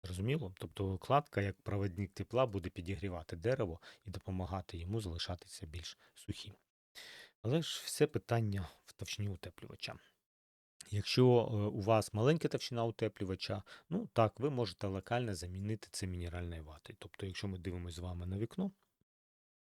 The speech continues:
з фасаду, бачимо дерев'яну перемичку. Ну, в такому випадку робите утеплення заходом на стінки десь по тридцять сантиметрів.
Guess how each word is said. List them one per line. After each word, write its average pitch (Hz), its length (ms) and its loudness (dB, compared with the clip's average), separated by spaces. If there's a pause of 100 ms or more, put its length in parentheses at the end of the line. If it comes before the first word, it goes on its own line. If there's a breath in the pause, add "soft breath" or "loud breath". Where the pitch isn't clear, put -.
(140)
з - 80 -10
фасаду, 110 500 -2 (580 loud breath)
бачимо 95 420 -4
дерев'яну 90 500 -2
перемичку. 123 640 -2 (1600)
Ну, 143 80 -4
в - 160 -12
такому 98 320 -4
випадку 95 560 -2 (1400)
робите 95 420 0
утеплення 87 640 -6 (400 loud breath)
заходом 87 680 -2
на 95 260 -6 (120)
стінки - 480 -8
десь 90 220 -6
по 95 200 -8
тридцять - 380 -4
сантиметрів. 147 680 -2